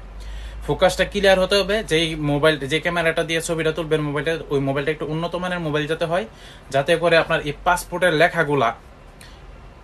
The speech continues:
ক্লিয়ারলি, স্পষ্টভাবে অক্ষরে অক্ষর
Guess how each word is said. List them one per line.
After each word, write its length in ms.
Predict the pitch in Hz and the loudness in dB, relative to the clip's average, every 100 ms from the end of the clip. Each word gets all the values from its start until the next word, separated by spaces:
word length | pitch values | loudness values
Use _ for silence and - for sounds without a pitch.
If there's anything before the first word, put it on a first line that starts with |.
| - | -4
ক্লিয়ারলি, 520 | 190 190 190 185 170 | 4 8 8 6 0
স্পষ্টভাবে 760 | - - 208 - 190 185 214 254 - - - - - - - - 156 | -2 -2 -2 -2 2 2 2 -2 -8 -20 -20 -20 -20 -20 -20 -10 -6
অক্ষরে 380 | 156 - 190 | -4 2 6
অক্ষর 360 | 175 165 196 220 | 6 6 2 0